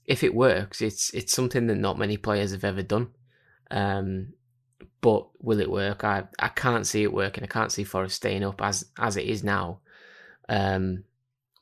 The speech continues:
but having said that, they've got the best manager, and they've probably signed the best player out of, out of any of the promoted sides so far.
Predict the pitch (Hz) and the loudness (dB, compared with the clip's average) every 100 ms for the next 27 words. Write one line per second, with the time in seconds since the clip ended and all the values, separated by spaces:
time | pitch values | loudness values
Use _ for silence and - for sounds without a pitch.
0 | - 120 101 101 98 104 98 110 - - | 2 6 6 4 2 0 0 -2 -2 -8
1 | 139 120 98 101 113 - 113 110 117 110 | -4 -2 0 -2 -2 -2 -2 0 0 0
2 | 104 - 113 107 113 104 95 113 - 120 | 0 -2 -2 0 0 0 -2 -2 0 2
3 | 110 107 110 101 107 - - - - - | 4 4 4 4 0 -6 -16 -20 -20 -6
4 | - 107 104 113 139 107 101 117 107 101 | 4 6 8 6 6 2 0 0 0 2
5 | - 117 107 104 117 107 113 135 | 2 2 2 2 0 0 0 -2